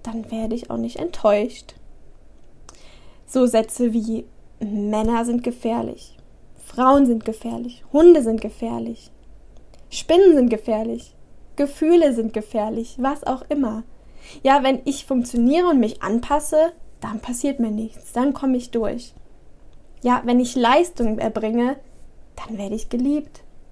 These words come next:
Das sind Glaubenssätze. Das sind Dinge, Verknüpfungen, die dadurch entstehen, ja? Und das passiert unbewusst. Und es gibt Gefühle, darunter besonders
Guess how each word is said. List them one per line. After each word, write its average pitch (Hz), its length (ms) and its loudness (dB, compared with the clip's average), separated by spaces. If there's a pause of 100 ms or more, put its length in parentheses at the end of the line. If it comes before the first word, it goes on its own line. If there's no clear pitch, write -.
(1040)
Das 294 340 -2
sind 269 320 0 (240)
Glaubenssätze. 233 840 -2 (640)
Das 294 300 -2
sind 269 480 -4 (720)
Dinge, 311 460 0 (160)
Verknüpfungen, 285 920 -2 (120)
die 269 400 -2
dadurch 247 480 -4
entstehen, 254 560 -6
ja? 233 140 -8
Und 247 180 -4
das 247 200 -2
passiert 277 500 -4 (120)
unbewusst. - 800 -2 (1300)
Und 269 140 4
es 277 140 -2
gibt 320 200 -2 (280)
Gefühle, 277 840 0 (220)
darunter 254 500 0
besonders 240 920 -2